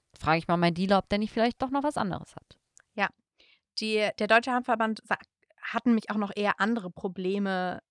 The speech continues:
Speaker 2: ähm, die auch mit dem Schwarzmarkt natürlich in Verbindung stehen, aufgeschrieben oder zusammengefasst. Und das sind erstens natürlich die organisierte Kriminalität. Und dort gibt's auch keinen Jugendschutz. Ich meine, hast du schon mal einen Dealer getroffen? Ich hab noch n-, also, warte.
Speaker 1: <laughs>
Speaker 2: Ich fang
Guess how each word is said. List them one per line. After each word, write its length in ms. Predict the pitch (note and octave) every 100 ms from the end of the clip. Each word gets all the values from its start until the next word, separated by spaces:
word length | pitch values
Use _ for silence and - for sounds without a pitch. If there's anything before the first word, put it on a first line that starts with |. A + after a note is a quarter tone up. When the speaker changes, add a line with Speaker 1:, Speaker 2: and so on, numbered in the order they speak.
| _ _ _
Speaker 2:
ähm, 280 | F#3 E3+ F3
die 140 | -
auch 140 | F#3 -
mit 180 | F#3+
dem 180 | G3+ F#3
Schwarzmarkt 440 | - E3+ - G3 F#3
natürlich 320 | - F#3 -
in 80 | F3+
Verbindung 380 | F3 G3 G#3+
stehen, 420 | F#3+ - F3+ F3+ F3
aufgeschrieben 800 | F#3 - F3+ - F3 F3 F#3+ F#3
oder 280 | F3 E3+ - - _
zusammengefasst. 800 | - F#3 G3+ F3+ D#3+ G#3+ - -
Und 160 | G3
das 100 | F#3
sind 180 | G3+ F#3+
erstens 400 | - F#3+ A3 G#3
natürlich 280 | F#3+ F#3+ -
die 200 | F#3+ -
organisierte 640 | F#3+ F#3 F3+ E3+ F#3 G3+
Kriminalität. 840 | - F#3+ F3 E3+ E3+ - - A#3 - - - - -
Und 140 | D#3+
dort 160 | F3 -
gibt's 220 | F#3 -
auch 160 | E3 -
keinen 220 | - E3+
Jugendschutz. 420 | F#3+ E3 F3 -
Ich 60 | F#3
meine, 160 | F3+
hast 160 | F3+ -
du 40 |
schon 160 | - F#3+
mal 60 |
einen 160 | F3+ E3+
Dealer 240 | F#3 G#3
getroffen? 640 | G3 F#3+ - F#3 - F#3 F#3 _ _ _ _
Ich 140 | - F3
hab 80 |
noch 100 | F3
n-, 80 | F3 - _
also, 200 | F#3+ G3+
warte. 320 | - F3+ - -
Speaker 1:
<laughs> 60 | G#3+ - E4 - F#4+ - G#4 E4+ - G4+ - G#4
Speaker 2:
Ich 220 | C#4+ -
fang 280 | - F4+